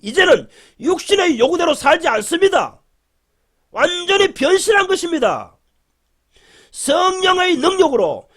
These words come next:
육신의 죄된 삶을 압도해버리고 물리치러 버리는 사람으로 재탄생된 것입니다. 이들을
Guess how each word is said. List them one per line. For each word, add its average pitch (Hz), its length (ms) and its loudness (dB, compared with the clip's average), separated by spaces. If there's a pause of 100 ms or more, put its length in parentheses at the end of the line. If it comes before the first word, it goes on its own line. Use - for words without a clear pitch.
(260)
육신의 359 880 0
죄된 359 720 0
삶을 311 720 -2 (560)
압도해버리고 302 920 2 (140)
물리치러 349 840 4
버리는 302 300 2
사람으로 254 520 2 (280)
재탄생된 285 960 0
것입니다. 156 600 -8 (1400)
이들을 349 840 0